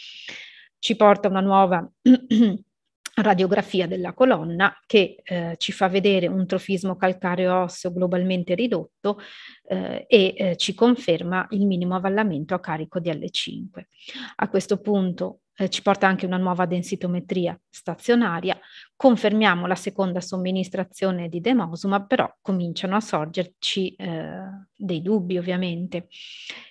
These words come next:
Intanto vogliamo verificare effettivamente che, eh, la terapia con denosumab, eh, sia fatta. Lei giura e spergiura di farla, ma,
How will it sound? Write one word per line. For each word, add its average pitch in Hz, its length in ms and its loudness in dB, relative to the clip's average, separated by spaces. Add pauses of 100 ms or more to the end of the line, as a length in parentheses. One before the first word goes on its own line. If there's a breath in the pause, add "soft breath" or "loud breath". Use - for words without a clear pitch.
(100)
Intanto 240 520 6
vogliamo 180 420 2
verificare 180 640 -2
effettivamente 190 880 -4
che, 180 340 -2
eh, 175 260 -6
la 180 140 -2
terapia 185 440 -4
con 175 180 -8
denosumab, 180 1080 -4
eh, 165 320 -8
sia 196 240 -2
fatta. - 420 -4
Lei 190 360 2
giura 185 260 0
e 185 40 4
spergiura 180 500 -2
di 226 120 -2
farla, 160 460 -8
ma, 156 180 -8